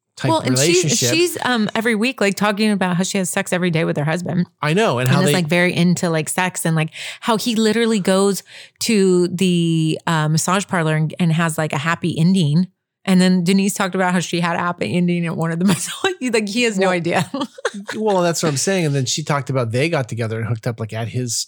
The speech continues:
Speaker 1: studio or something, right? I mean, so
Speaker 2: Yeah, like,
Speaker 1: she's
Speaker 2: I
Speaker 1: very,
Speaker 2: forget what
Speaker 1: very
Speaker 2: it was.
Speaker 1: open with her sexuality.
Speaker 2: Yeah, yeah, yeah.
Speaker 1: So, like, why is this a big deal?
Speaker 2: Well, but see, that's, that's the question. Because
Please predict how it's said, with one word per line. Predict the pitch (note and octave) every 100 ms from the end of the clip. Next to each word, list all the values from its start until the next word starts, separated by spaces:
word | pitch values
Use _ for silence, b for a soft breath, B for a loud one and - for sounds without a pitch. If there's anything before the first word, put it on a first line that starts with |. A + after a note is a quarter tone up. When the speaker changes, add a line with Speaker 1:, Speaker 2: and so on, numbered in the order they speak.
| _
Speaker 1:
studio | - - - B2+ E3 F3 F#2+
or | D#2
something, | - G2 F2+ F2+
right? | G2+ D#3+
I | D#3+
mean, | B2
so | G#2+ C3+
Speaker 2:
Yeah, | F#3 F3 E3
like, | E3+ E3
Speaker 1:
she's | E3+
Speaker 2:
I | D3+
Speaker 1:
very, | F3 F#3+
Speaker 2:
forget | D#3
what | D#3
Speaker 1:
very | F3
Speaker 2:
it |
was. | D3+
Speaker 1:
open | D#3+ F3 C3+
with | A#2+
her | C3+
sexuality. | A#2+ C3 G#2+ G2+ G2 F3 F#3+
Speaker 2:
Yeah, | F#3+
yeah, | E3+
yeah. | E3 D#3+ D3+
Speaker 1:
So, | - D#3+
like, | D3+
why | C3 C#3
is | E3 E3
this | D3+
a |
big | C#3
deal? | C3 B2 - _ B B B
Speaker 2:
Well, | C4+ C#4+
but | C#4+ -
see, | - C4+
that's, | A#3+ A#3+ -
that's | G3 G3+ G3+
the | -
question. | F#3 C#4 G4 - F#2+ - _ _ _ _ _ - F3
Because | A3 G#3 G#3+ G#3 F#3+